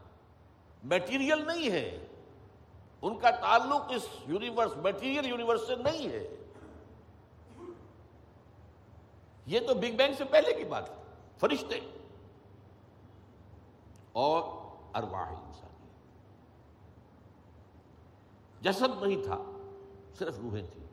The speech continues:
لیکن ہر ایک کی روح تھی۔ آدم سے لے کر آخری انسان جو آئے گا دنیا میں قیامت سے تب پہلے تک،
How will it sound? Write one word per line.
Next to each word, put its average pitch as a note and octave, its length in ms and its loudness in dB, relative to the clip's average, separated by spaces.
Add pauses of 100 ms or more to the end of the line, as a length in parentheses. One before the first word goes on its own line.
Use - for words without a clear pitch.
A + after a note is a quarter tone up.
لیکن D3+ 280 -4
ہر C3 140 6
ایک A#3+ 200 8
کی D4 80 0
روح C#4+ 160 0 (100)
تھی۔ A2+ 100 -10 (880)
آدم B3+ 440 8 (120)
سے B3 100 2
لے F#3+ 220 0
کر F3+ 160 0 (100)
آخری C4+ 580 10
انسان A3 520 6
جو G3 80 6
آئے F3+ 260 10
گا F#3+ 160 8
دنیا E3 280 0
میں D3+ 340 -2
قیامت D3 420 4
سے C#3+ 80 -4 (140)
تب D3 100 -2 (120)
پہلے C3+ 260 -2
تک، - 420 -12